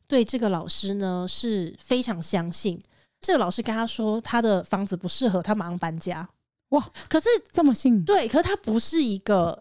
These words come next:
Speaker 1: 就人家跟他说什么往东他就往东的人，所以我想说，“哎，这个老师到底是多厉害？”我就很好奇嘛，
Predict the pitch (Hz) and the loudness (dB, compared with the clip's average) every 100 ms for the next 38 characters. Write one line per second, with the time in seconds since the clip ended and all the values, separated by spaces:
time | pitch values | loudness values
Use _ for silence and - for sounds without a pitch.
0 | _ 277 277 214 233 240 240 240 - 226 | _ 0 2 2 2 2 2 0 0 2
1 | 214 208 220 - _ - 202 190 190 165 | 4 2 -2 -10 _ -10 0 2 2 2
2 | - 220 220 220 185 156 165 175 180 165 | 0 0 2 4 4 2 0 0 0 0
3 | 165 - - - - 381 381 240 302 302 | -2 -6 -12 -16 -2 0 2 2 2 0
4 | 311 330 190 196 233 202 - 175 170 196 | 2 2 2 0 0 0 0 0 2 0
5 | 185 196 180 - 214 170 - 247 170 - | 2 2 2 0 -2 -4 -2 0 0 -4
6 | - - 175 175 | -6 -8 -8 -8